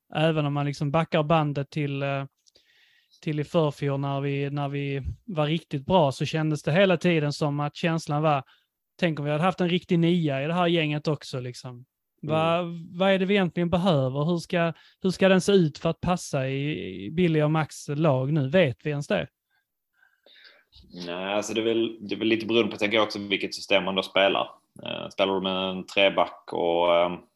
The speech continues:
Speaker 3: en ytterback, alltså, så kan du kanske avvara en lite mer, eh, vad ska man säga, straffområdesspelare som är skicklig i det, liksom. Jag tänker, spelar du med fyra tre tre-spelare så behöver det vara någon, någon länkspelare på ett annat sätt.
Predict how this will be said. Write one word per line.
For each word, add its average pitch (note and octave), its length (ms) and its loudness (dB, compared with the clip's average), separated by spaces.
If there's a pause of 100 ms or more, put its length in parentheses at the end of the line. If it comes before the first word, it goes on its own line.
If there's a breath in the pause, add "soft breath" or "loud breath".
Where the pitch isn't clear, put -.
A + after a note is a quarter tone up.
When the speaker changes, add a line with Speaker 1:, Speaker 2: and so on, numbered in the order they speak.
(280)
Speaker 3:
en F2+ 60 -6
ytterback, F#2+ 360 -2
alltså, - 200 -16
så - 160 -14
kan F2 180 -10
du E2 60 -10
kanske F2 300 -8
avvara F2 640 2
en D#2+ 40 -10
lite E2+ 200 -10
mer, E2 400 -6
eh, D#2+ 160 -4 (500)
vad - 80 -20
ska - 160 -20
man - 60 -20
säga, - 220 -14 (200)
straffområdesspelare E2 920 -2 (160)
som F2+ 160 -10
är E2+ 60 -8
skicklig F2 360 -4
i E2+ 60 0
det, E2+ 140 2
liksom. - 240 -8
Jag D2+ 100 -14
tänker, - 140 -14
spelar F#2 260 2
du F2 40 -4
med F2 120 -6
fyra E2 220 0
tre - 140 -8
tre-spelare F2+ 400 -2
så - 200 -16
behöver E2+ 280 -2
det E2+ 60 0
vara F2 160 2
någon, E2+ 240 -4 (580 loud breath)
någon F#2+ 180 4
länkspelare E2 760 2
på E2+ 60 -10
ett - 80 -8
annat E2+ 220 0
sätt. - 260 0